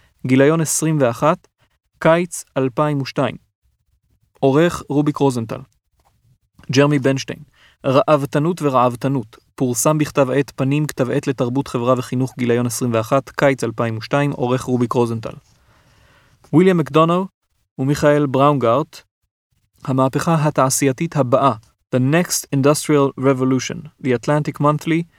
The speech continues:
אוקטובר אלף תשע מאות תשעים ושמונה, מאתיים שמונים ושתיים ארבע, תרגום אילנה גולדברג.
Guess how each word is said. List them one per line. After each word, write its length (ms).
אוקטובר 400
אלף 120
תשע 200
מאות 300
תשעים 280
ושמונה, 440
מאתיים 320
שמונים 300
ושתיים 440
ארבע, 440
תרגום 480
אילנה 300
גולדברג. 420